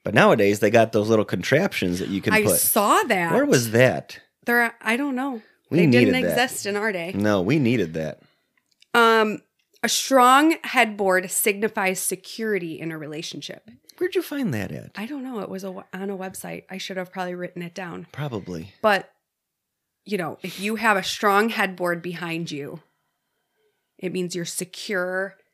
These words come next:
Speaker 2: and you have that good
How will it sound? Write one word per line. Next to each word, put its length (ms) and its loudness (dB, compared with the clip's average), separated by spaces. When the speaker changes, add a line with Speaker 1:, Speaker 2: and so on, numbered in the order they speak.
Speaker 2:
and 340 -12
you 140 -8
have 220 -6
that 280 -6
good 440 2